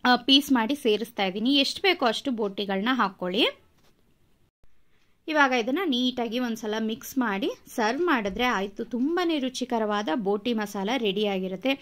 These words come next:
ಈ ರೀತಿನಾದ್ರೂ ನೀವು ಸರ್ವ್ ಮಾಡ್ಬೋದು, ಪೀಸಸ್ ಮಾಡಿ ನಾನು ಇಲ್ಲಿ ಯಾವ ರೀತಿ ತೋರಿಸಿದ್ದೀನಿ ಆ ರೀತಿ. ಇಲ್ಲ ನಿಮ್ಗೆ ಬೋಟಿ ಒಳಗಡೆ ಈ ಮಿಕ್ಸ್ಚರ್ನ ತುಂಬಿ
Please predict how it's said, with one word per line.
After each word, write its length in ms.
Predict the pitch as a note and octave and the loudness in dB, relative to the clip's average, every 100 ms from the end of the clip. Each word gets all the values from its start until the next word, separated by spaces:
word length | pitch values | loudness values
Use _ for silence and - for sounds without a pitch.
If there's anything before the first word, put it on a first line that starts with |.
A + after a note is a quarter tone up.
| - - - D#4 | -8 -16 -8 6
ಈ 160 | E4+ G#4+ | 8 8
ರೀತಿನಾದ್ರೂ 560 | G#4 F4 E4 B3 B3+ | 6 4 4 4 4
ನೀವು 260 | C#4+ A3+ B3+ | 2 2 0
ಸರ್ವ್ 340 | C4+ A3 G#3+ | -2 -2 0
ಮಾಡ್ಬೋದು, 580 | B3 A3 F3+ G3 G3 B3+ | 0 0 -2 -2 0 -2
ಪೀಸಸ್ 640 | B3+ C4+ C#4+ - C4 A#3+ | 0 0 0 0 -2 0
ಮಾಡಿ 280 | A#3 G3+ B3+ | 0 2 2
ನಾನು 260 | C#4+ A3 A3 | 2 2 0
ಇಲ್ಲಿ 340 | G#3+ G#3+ G#3+ | -2 -2 0
ಯಾವ 200 | G3 G3 | 0 0
ರೀತಿ 260 | G3+ G3 G#3 | -2 -4 -4
ತೋರಿಸಿದ್ದೀನಿ 640 | G#3 G3 G3 F#3+ F#3+ C4+ | -4 -4 -4 -4 -2 -2
ಆ 240 | - G3 | 0 -2
ರೀತಿ. 380 | G3 F#3 - E4 - - - D4+ | -2 -4 -2 -2 -4 -18 -6 4
ಇಲ್ಲ 120 | D#4 | 6
ನಿಮ್ಗೆ 400 | C#4+ C4+ B3 E4+ | 8 6 6 4
ಬೋಟಿ 440 | C#4+ A3 B3 D4 D#4 | 4 4 2 4 4
ಒಳಗಡೆ 880 | A#3+ A3+ A#3+ B3 A#3 A3+ A3+ A3 G#3 | 6 6 6 4 4 4 4 2 0
ಈ 160 | A#3 A#3+ | 0 0
ಮಿಕ್ಸ್ಚರ್ನ 640 | G#3+ A3+ A3+ - A#3 A3 | 0 -2 -2 -2 0 0
ತುಂಬಿ 640 | A3 D4 D4+ F#4 A#3 D#4 | -2 0 2 4 4 2